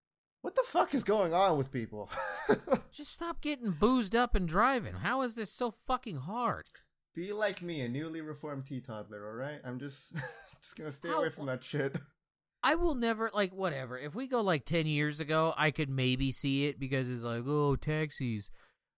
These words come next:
Speaker 2: This is in the age of Uber, Lyft, and forty-eight other rideshare things.
Speaker 1: Yeah.
Speaker 2: What? Get your fucking drunk ass, get your phone out, 'cause you're probably already looking at it, and go home.
Speaker 1: Yeah.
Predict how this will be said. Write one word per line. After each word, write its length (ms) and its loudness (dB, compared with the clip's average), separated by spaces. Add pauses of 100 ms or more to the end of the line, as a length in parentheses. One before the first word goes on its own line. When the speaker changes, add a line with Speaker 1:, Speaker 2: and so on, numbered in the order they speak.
(160)
Speaker 2:
This 220 2
is 160 0
in 100 0
the 160 0
age 220 4
of 200 4
Uber, 420 10
Lyft, 420 2
and 140 -2
forty-eight 640 2
other 260 4
rideshare 800 0
things. 460 -2 (100)
Speaker 1:
Yeah. 240 -6 (280)
Speaker 2:
What? 340 2
Get 240 0
your 80 2
fucking 440 2
drunk 300 0
ass, 400 0
get 220 -2
your 80 0
phone 360 6
out, 280 -4 (140)
'cause 300 -2 (460)
you're 160 -8
probably 460 8
already 240 2
looking 300 0
at 140 2
it, 80 -6
and 180 -4
go 220 4
home. 340 2 (520)
Speaker 1:
Yeah. 260 -2